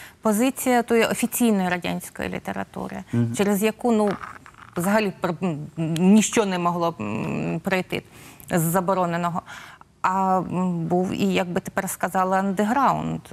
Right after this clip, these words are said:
Speaker 1: Ну, скажімо, той же Микола Холодний,
Speaker 2: Мгм.
Speaker 1: е,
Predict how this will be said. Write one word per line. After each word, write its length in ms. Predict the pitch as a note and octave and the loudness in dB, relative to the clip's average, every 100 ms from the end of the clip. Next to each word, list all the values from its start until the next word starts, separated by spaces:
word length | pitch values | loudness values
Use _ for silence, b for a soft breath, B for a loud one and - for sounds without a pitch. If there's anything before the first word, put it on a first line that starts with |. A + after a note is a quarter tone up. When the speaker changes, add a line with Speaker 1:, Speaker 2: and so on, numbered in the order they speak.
| E3 | -8
Speaker 1:
Ну, 200 | D#3 D#3+ - | -6 -6 -6
скажімо, 1080 | - F3+ E3+ F3+ F#3+ F#3 F#3 F3 F3 E3 - | -4 -2 -2 0 0 2 2 2 0 -2 -4
той 220 | F3+ F3 | -2 -2
же 120 | F3 | 0
Микола 420 | G#3 G3 - G#3 F#3+ | -2 -2 0 0 -2
Холодний, 840 | - F#3+ F3+ E3 D#3 F3 A3 B3 B B B | -2 0 2 0 0 -2 -2 -4 B B B
Speaker 2:
Мгм. 160 | - A2 | -6 0
Speaker 1:
е, 240 | G3 F#3+ | 4 4